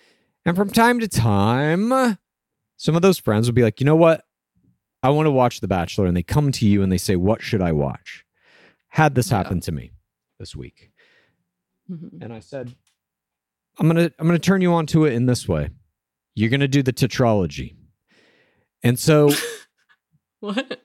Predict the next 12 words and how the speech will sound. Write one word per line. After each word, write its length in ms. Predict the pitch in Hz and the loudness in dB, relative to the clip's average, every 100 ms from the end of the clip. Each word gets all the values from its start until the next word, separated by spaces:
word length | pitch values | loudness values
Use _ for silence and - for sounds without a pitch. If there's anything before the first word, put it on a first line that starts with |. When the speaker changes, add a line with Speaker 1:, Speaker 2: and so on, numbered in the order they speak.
| - | -10
Speaker 1:
The 880 | 247 233 - _ _ _ _ 131 131 | -10 -10 -16 _ _ _ _ -4 -2
tetralogy? 680 | 131 - 139 143 185 277 - _ _ _ _ _ _ _ _ - | 0 2 2 4 0 -4 -8 _ _ _ _ _ _ _ _ -18
Speaker 2:
What's 180 | 180 | -18
tetralogy? 880 | _ 190 - 170 160 151 151 160 254 247 _ _ _ _ _ - | _ -14 -8 -8 -6 -8 -12 -16 -16 -20 _ _ _ _ _ -2
Speaker 1:
It's 180 | 127 - | -2 0
like 160 | 135 | -2
a 140 | 123 101 | 0 -2
trilogy, 500 | - 156 139 104 104 | 0 0 2 0 0
but 200 | 95 - | -2 -4
four. 480 | - 113 82 69 - _ _ _ _ _ _ | -4 -2 0 -4 -12 _ _ _ _ _ _
Speaker 2:
Oh, 560 | 165 165 160 135 - - - | -8 -6 -6 -8 -14 -20 -12
okay. 560 | 175 - 135 117 202 | -12 -10 -14 -12 -14